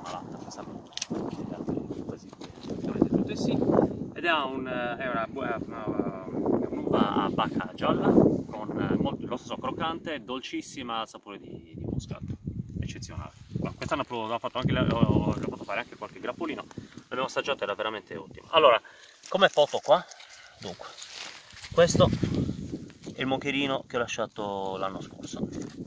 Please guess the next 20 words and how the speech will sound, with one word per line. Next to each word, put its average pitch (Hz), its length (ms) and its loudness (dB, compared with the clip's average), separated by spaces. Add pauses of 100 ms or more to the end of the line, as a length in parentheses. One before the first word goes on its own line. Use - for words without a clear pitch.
(420)
Ok. - 1600 -10
Quindi, 113 340 6 (1080)
mandando 120 800 8 (100)
avanti, 107 680 4 (340)
cioè - 160 -8
seguendo 101 840 0 (500)
coerentemente 113 920 -4
quello 110 360 0
che 104 220 0
è 92 40 -4
lo 92 140 -10
sviluppo 104 500 -8
della, 85 380 -6 (460)
della, 82 340 -8
della 139 180 -2
pianta, - 440 -12 (680)
elimino 117 400 -2
tutto - 200 -10
il 85 80 -4
resto, - 360 -12